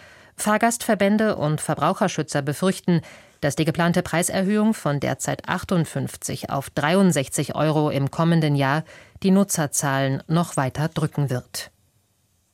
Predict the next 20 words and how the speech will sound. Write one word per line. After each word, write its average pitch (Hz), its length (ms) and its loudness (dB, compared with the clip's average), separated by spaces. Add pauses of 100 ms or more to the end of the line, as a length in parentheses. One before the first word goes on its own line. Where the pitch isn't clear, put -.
(2250)
Die 220 140 2
Konferenz 226 560 2
der 208 260 0
unabhängigen 208 720 2
Datenschutzbeauftragten 139 1600 -2
von 147 260 0
Bund 165 180 4
und 156 180 0
Ländern 180 380 4 (360)
hat 175 220 -2
die 190 120 4
Bundesregierung 196 720 2
dazu - 260 0
aufgefordert, 185 960 -2
den 160 280 0
E-U-Entwurf 151 920 -2
zur - 180 -2
sogenannten 160 520 0
Chat-Kontrolle 143 960 -2
abzulehnen. 151 840 -2